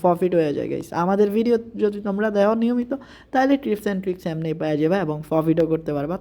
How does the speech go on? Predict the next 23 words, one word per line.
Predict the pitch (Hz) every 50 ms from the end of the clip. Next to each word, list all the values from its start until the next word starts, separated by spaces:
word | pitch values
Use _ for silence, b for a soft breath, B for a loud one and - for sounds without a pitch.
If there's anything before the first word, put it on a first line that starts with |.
| - 185
তবে | 175 165 160 151 156 B B B B B - -
সমস্যাটা | 202 190 190 202 196 - 214 190 190
হইছে, | 175 175 - 180 185 -
কোম্পানি | 170 170 170 175 170 170 170
কিন্তু | 170 170 170 160
ভাই | 156 147 143 151 151 147 139 143
আমারে | 143 147 147 147
বাস | 147 151 143 175 170 160 -
দিয়ে | 175 170 156
দিব, | 147 147 165 175 -
কারণ | 160 156 156
আমি | 156 156 160 160 - - - - -
উ-, | 196 196 196 -
ইতিমধ্যেই | - 233 220 220 - 240 226 208 185 170 180 180 180 175 180
অনেক | 196 208 - -
টাকা | 185 170 165 160
কোম্পানির | 160 151 151 160 156 156 147 147
বাস | 147 151 151 147 143
দিছি, | 147 156 - 190 170
আর | 151 147
আমি | 151 151 151 147
অনেক | 147 143 - - - -
পুরাতন | 180 180 180 175 175 - 147